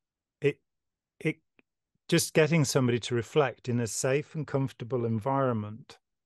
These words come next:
and say, "Well, how are you feeling today? And what's going on? And a-, are you getting enough sleep? Uh, you know,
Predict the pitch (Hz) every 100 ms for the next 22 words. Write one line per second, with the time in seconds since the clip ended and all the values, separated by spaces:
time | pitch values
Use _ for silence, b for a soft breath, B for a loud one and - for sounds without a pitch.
0 | _ 139 127 160 165 165 165 - 196 208
1 | 196 - 127 104 98 - 110 104 98 110
2 | 107 107 110 _ 147 - - 135 123 123
3 | 117 107 101 101 107 _ _ _ _ _
4 | _ - 139 - 123 123 117 120 113 117
5 | - - 107 135 - - 104 110 127 151
6 | 107 110 120 107